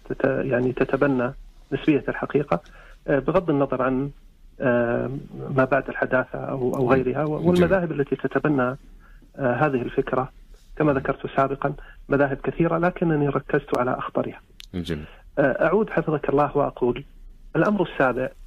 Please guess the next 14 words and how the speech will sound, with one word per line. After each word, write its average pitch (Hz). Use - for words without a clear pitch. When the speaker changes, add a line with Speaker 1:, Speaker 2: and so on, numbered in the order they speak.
Speaker 1:
القول 196
بنسبية 147
الحقيقة 143
لا 143
دليل 131
عليه، 113
وهذا 156
كاف 160
في 139
سقوطه. -
توضيح 180
هذا 135
أن 160
يقال، 180